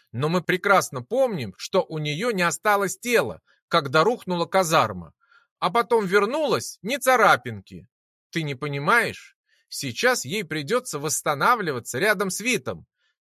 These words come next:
Ты правда веришь, что он ей позволит?» От одной только мысли от аттракциона кровавых испытаний, что заготовил бывший возлюбленный бронемаг, становилось дурно.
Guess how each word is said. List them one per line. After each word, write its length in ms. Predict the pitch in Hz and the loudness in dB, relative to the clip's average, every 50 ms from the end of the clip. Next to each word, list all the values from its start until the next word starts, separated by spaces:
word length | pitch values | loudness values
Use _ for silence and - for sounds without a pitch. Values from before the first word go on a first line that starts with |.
| _ | _
Ты 120 | - 156 143 | -8 -8 -4
правда 420 | 120 165 220 262 269 240 202 208 | 0 2 4 4 4 4 2 2
веришь, 380 | 190 185 226 254 220 170 143 - | 2 2 0 0 0 0 -2 -4
что 260 | - - - 202 220 | -8 -4 0 2 2
он 120 | 247 233 | 2 2
ей 200 | 185 156 196 113 | 0 -2 -4 -2
позволит?» 720 | 180 - 202 196 175 180 180 170 135 110 92 85 - _ _ _ _ _ _ _ _ _ | 2 2 2 2 4 2 2 2 0 -2 -4 -8 -12 _ _ _ _ _ _ _ _ _
От 180 | - 135 147 - | -2 -2 0 2
одной 280 | 170 165 165 196 196 175 | 0 0 0 -2 -2 -2
только 360 | - 196 175 156 - 185 175 | -2 -2 -4 -2 -2 -2 -2
мысли 560 | 180 214 254 233 180 - - 123 113 104 - | 0 -2 -2 -2 -4 -4 -6 -6 -8 -8 -4
от 160 | - 135 - - | -6 -4 -4 -4
аттракциона 720 | 160 - 180 180 - - - 196 202 196 180 160 135 123 | -4 -2 -4 -4 -4 -6 -4 0 0 0 0 0 -2 -6
кровавых 560 | - - 165 165 165 165 160 139 135 - - | -4 -2 -2 0 2 2 0 0 -4 -6 -10
испытаний, 760 | 135 - - - 147 131 - - 247 269 262 220 143 104 87 - | -10 -12 -8 -8 -8 -4 0 2 2 2 2 0 -4 -8 -10 -12
что 180 | - - 196 | -4 -2 -2
заготовил 720 | 190 151 175 175 165 202 196 - 233 220 190 147 143 135 | 0 0 0 2 2 2 2 4 2 2 2 2 -2 -4
бывший 420 | 127 139 196 214 180 - - 156 143 | -2 0 0 0 0 0 -4 -4 -2
возлюбленный 680 | 143 165 156 151 175 185 175 143 139 135 135 131 131 | -2 -2 -2 0 0 0 0 0 -4 -6 -6 -6 -6
бронемаг, 600 | 127 123 139 147 143 143 143 165 233 277 269 - _ _ _ _ | -4 -2 -2 -2 -2 -2 0 0 0 0 0 -4 _ _ _ _
становилось 680 | - - - 190 175 170 170 185 247 262 233 220 190 160 | -18 -4 -2 0 2 2 2 2 0 0 -2 -2 -2 -2
дурно. 520 | 151 165 160 143 127 113 98 85 76 | -2 0 0 0 0 -2 -4 -8 -10